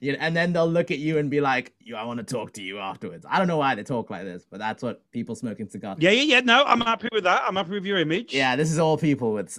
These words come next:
Speaker 1: um, who are agents. Um, there are no exceptions. And, um, afterwards, they'll talk to you and be like, "Do you want an agent?" And then you'll be like, "Oh, maybe, uh, I mean, I'm at that point in my career."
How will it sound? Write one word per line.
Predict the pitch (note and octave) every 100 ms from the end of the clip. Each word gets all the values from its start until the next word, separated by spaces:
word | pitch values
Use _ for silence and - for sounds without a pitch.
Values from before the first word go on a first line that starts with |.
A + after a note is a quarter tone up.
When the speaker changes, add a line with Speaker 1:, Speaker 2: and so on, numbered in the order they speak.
| -
Speaker 1:
um, | A2 G#2 G#2
who | G2+ G2+ G2 E2
are | G2+ F2+
agents. | G2 F2+ F#2 E2 - B2
Um, | C3+ B2+ B2 A#2
there | A2+
are |
no | G#2
exceptions. | G2 - E2+ - D2 - _
And, | B2 C3 C3+ A#2+ -
um, | C3+ C3 C3 C3 B2+ B2 - _ _ _ -
afterwards, | D3+ F3+ - D#3 D3+ D3
they'll | C3
talk | - D3+ C#3+
to | C#3
you | C3+
and | B2+
be | A#2+
like, | A#2 A2+ A2 - _ _ _ _
"Do | -
you | A#2+
want | B2+ B2+
an | A#2+
agent?" | A#2+ A#2+ A#2 A#2 A2+ A2 G#2+
And |
then | B2
you'll | C#3
be | D3
like, | D3 C#3+ C#3+ -
"Oh, | D3+ D#3+
maybe, | D#3 D#3 E3 D3 D3 D3 C#3+
uh, |
I | D3 C#3+ C#3 C3+
mean, | C#3+ C3+
I'm | C#3
at | C#3
that | C#3 C#3
point | C#3
in | C3
my | C3
career." | B2+ C3 C3 C3+ C3+